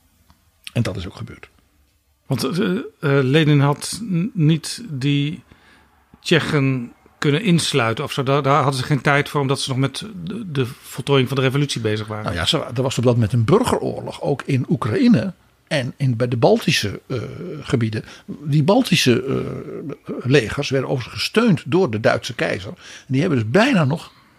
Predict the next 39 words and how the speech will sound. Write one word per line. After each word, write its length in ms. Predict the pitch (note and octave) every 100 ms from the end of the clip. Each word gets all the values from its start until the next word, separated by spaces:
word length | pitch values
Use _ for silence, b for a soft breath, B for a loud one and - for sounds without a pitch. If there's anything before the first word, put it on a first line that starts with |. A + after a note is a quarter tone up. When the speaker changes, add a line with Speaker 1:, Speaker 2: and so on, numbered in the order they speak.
| b _
Speaker 1:
Sint-Petersburg, 760 | - G#3 - C4 F3 B2+ D3 C3+
wat 140 | B2+
inmiddels 340 | B2+ B2+ B2+
dus 140 | - C#3
later 240 | G#2+ A2
Leningrad 460 | B2 F#3 B2+ G#2+ G2+
heette, 220 | A2+ -
ingenomen. 600 | E4+ C4 - A#2 - E2+ _ _ b b b b b _ _ _ _ -
En 80 | A#2
dus 140 | A#2 -
in 180 | A3
die 120 | G3+ B2
burgeroorlog 540 | G3 - - D#3 D#3
had 140 | F3 -
je 60 |
dus 120 | C3
die 120 | - B2
groep 260 | F3 C3+
Tsjechen, 360 | - F#3 F3+ G#3 - B B B
die 120 | C3
dan 140 | B2+ D3
ook 120 | C#3+
nog 120 | A2+
bijna 300 | D3+ E3 D3+
met 120 | B2+ A2+
de 80 |
tsaar, 340 | - D3+ - - - B B B B B -
eh, 180 | - A2+ A#2+ A2 -
naar 140 | A#2+
Praag 260 | G2 C#2+ -
waren 200 | A#2+ A2+
gereisd. 440 | A2+ - - - _ _ _ _ _ -
Hoe 100 | C#3
had 200 | A#2 F#3+ -
de 80 | B2
geschiedenis 540 | A2+ - C3+ B2 -
anders 280 | A2 A#2 -
kunnen 240 | B2+ A2+
lopen? 260 | G#2 -